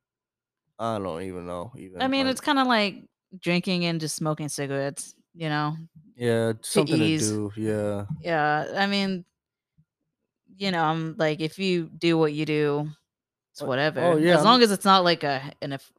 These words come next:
Speaker 2: like a fucking addiction.
Speaker 1: No, no, no, no, no.
Speaker 2: But
Speaker 1: And weed can be addictive. I hate when people say they can't. It can,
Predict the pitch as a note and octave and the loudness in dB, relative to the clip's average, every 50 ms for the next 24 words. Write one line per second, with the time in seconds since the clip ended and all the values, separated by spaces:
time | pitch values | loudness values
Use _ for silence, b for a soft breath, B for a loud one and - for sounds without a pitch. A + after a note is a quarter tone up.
0 | - _ - C#3+ C3+ - C3+ - - E3 - D#3 C#3 B2 A2+ D3 D3 F3+ - - | -20 _ -10 -10 -8 -8 -6 -2 -2 -2 -2 -2 -6 -4 -2 0 0 0 0 0
1 | - C3+ B2+ C3+ C#3 B2 A#2 A2 G#2+ G#2 G2+ G2 G2 F#2+ F2+ E2 D#2 D2+ C2+ C2 | -4 -4 -4 -4 -2 -2 -2 -2 -2 -4 -4 -6 -6 -6 -8 -8 -8 -10 -10 -12
2 | B1 - - - F3+ E3+ D#3+ D3+ C#3 A2+ A2 - - C#3 C3+ C3 B2 A#2+ C3+ D3 | -12 -14 -8 -2 2 4 4 4 2 0 -2 -4 -4 -2 -2 -2 0 2 2 4
3 | E3 E3+ D#3 - - D#3+ D3 D3 C#3 C3 C3+ C3+ C3 B2 A#2 B2 A2 G#2+ - G2+ | 4 4 2 2 2 4 4 4 4 4 2 2 2 2 2 -2 -4 -4 -6 -8
4 | F#2 G2+ G#2+ A#2+ C#3 D#3 D3 C3+ D3+ C#3 B2 B2+ - B2+ A#2 A2 G#2+ - - A2 | -4 -2 -2 0 0 0 0 0 -2 -2 -2 -2 -2 0 0 0 0 -2 -6 -8
5 | F#2+ E2+ - - - - - - - G#2+ F#2+ F2 C#2+ - | -8 -8 -8 -10 -10 -10 -10 -8 -8 -8 -8 -8 -10 -14